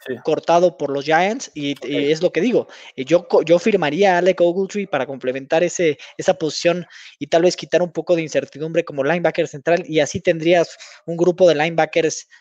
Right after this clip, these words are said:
Speaker 2: extraordinario para mi gusto, este,
Speaker 1: Ujú.
Speaker 2: y, eh, reforzaría la secundaria y también tendrías una secundaria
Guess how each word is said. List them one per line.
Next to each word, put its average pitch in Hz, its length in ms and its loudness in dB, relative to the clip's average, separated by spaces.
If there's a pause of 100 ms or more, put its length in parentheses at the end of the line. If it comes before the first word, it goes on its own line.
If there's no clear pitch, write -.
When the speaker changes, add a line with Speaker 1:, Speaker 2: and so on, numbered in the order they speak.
(160)
Speaker 2:
extraordinario 151 800 0
para 131 160 -2
mi 127 100 -10
gusto, 180 540 -2 (460)
este, 131 640 -2
Speaker 1:
Ujú. - 60 -18
Speaker 2:
y, 254 420 -2 (480)
eh, 147 200 0
reforzaría 165 680 2
la 214 100 2
secundaria 208 720 0
y 143 160 -18
también 156 320 -6
tendrías 196 300 0
una 202 120 -6
secundaria 165 680 0